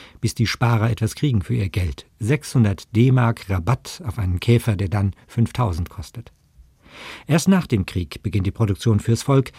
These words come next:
vom Wirtschaftswunder beflügelt. Ein Viertel geht bereits nach drei Jahren in den Export. Und weil das Ausland immer mehr von diesen Käfern kaufen will, wird auch in Brasilien und in Mexiko gebaut. Nahe am Kunden, nahe am Markt.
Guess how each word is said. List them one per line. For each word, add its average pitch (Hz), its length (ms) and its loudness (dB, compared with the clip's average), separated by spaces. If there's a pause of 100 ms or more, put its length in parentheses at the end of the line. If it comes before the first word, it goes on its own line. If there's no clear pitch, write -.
(160)
vom 127 300 6
Wirtschaftswunder 117 800 2
beflügelt. 85 720 -6 (280)
Ein 151 200 2
Viertel 131 360 0
geht 95 200 -4
bereits 113 320 -4
nach 110 100 2
drei 104 200 -2
Jahren 113 420 0
in 120 120 0
den 123 120 4
Export. 131 600 -6 (380)
Und 120 120 4
weil 143 100 4
das 147 220 0
Ausland 156 460 0
immer 127 160 6
mehr 143 240 6
von 104 180 2
diesen 98 240 0
Käfern 107 460 2
kaufen 110 420 0
will, 139 160 6 (420)
wird 151 200 2
auch 131 120 0
in 139 80 6
Brasilien 123 760 6
und 123 180 2
in 120 100 6
Mexiko 120 460 2
gebaut. 87 520 -6
Nahe 131 280 2
am 120 140 2
Kunden, 151 520 4
nahe 117 300 4
am 120 120 4
Markt. 80 440 -4